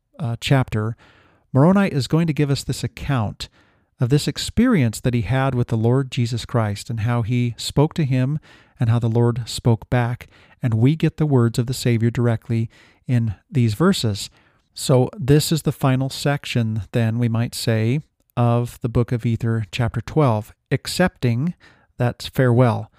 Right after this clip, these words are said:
that we'll read of in the final four verses. So now that Moroni is on the subject of this record coming forth to the Gentiles, and we have a sense for just how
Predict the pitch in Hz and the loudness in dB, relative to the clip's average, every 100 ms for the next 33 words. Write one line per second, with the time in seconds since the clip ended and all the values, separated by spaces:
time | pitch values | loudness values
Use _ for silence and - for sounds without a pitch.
0 | _ _ 131 139 117 117 117 110 113 110 | _ _ -4 0 2 2 2 0 -2 0
1 | 120 113 107 123 113 123 120 120 113 - | 0 0 -2 -2 2 2 2 -2 -4 -10
2 | _ _ _ _ _ _ 135 135 175 202 | _ _ _ _ _ _ 0 2 2 2
3 | 113 151 156 151 139 120 135 147 - 139 | 2 2 4 2 0 0 0 0 -2 0
4 | 123 127 120 120 117 110 120 123 - 165 | 0 0 -2 -2 -2 -2 0 0 0 -4
5 | 156 - 131 139 135 127 120 - 131 120 | -4 -2 0 0 -2 0 0 0 -2 -2
6 | 123 123 110 113 110 110 123 123 120 123 | 0 0 0 -2 -2 -2 -4 -2 0 0
7 | 120 117 - 180 123 - - 123 113 135 | 0 -4 -2 0 -2 -4 -6 -4 -2 -2
8 | 151 - 143 127 | -2 -4 -2 -2